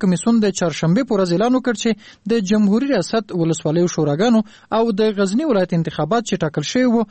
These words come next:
د چنګاښ میاشتې په نهه ویشتمه نیټه شوي وای، د تلې میاشتې په شپږمه نیټه به ترسره شي.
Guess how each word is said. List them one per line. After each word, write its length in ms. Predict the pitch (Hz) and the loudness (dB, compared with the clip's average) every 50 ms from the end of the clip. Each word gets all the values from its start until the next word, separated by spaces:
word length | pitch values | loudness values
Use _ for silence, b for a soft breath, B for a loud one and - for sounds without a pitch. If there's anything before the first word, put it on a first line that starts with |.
| B B B B - | B B B B -2
د 120 | 214 226 226 - | -2 0 0 0
چنګاښ 420 | - 226 214 214 233 247 240 - 226 202 | 0 2 2 2 2 0 0 0 2 2
میاشتې 320 | 220 254 254 240 - - 185 160 - | 2 2 0 -2 -2 -4 -4 -2 -2
په 180 | 165 156 151 151 151 | -2 0 0 0 0
نهه 180 | 135 143 143 | 0 0 -2
ویشتمه 320 | 147 139 - - 247 269 262 | -4 -4 -2 0 0 2 2
نیټه 160 | 254 254 254 - | 2 0 -2 -2
شوي 160 | - 254 247 240 | 0 0 0 2
وای، 180 | 233 226 220 b b b b b 196 190 | 0 0 -2 b b b b b -2 0
د 120 | 220 226 233 - | 2 0 0 -2
تلې 200 | - 269 254 233 185 185 | -2 -2 0 2 2 4
میاشتې 280 | 202 240 247 214 - 165 147 - | 4 2 2 0 -2 -6 -6 -4
په 140 | 156 143 | -6 -6
شپږمه 400 | - - - 160 202 247 233 190 | -4 -6 -4 0 2 2 2 2
نیټه 180 | 160 147 - 190 185 | 2 0 -2 -2 0
به 80 | 220 226 - - - 247 | 0 -2 -2 -4 -2 -2
ترسره 360 | 226 214 - - 165 135 123 - | -2 -2 -2 -2 -2 -2 -2 -2
شي. 160 | - 143 127 | -2 -2 -4